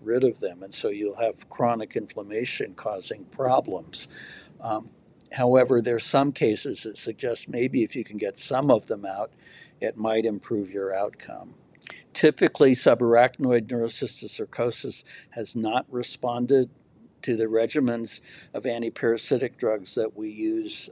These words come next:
for other forms of disease, for parenchymal disease. Um, and there are three approaches that have been, um, used in this case. Uh, in Mexico, they give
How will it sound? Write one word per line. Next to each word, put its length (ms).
for 260
other 240
forms 420
of 160
disease, 540
for 220
parenchymal 680
disease. 800
Um, 300
and 260
there 300
are 60
three 280
approaches 720
that 160
have 160
been, 420
um, 300
used 480
in 140
this 200
case. 480
Uh, 200
in 200
Mexico, 600
they 180
give 320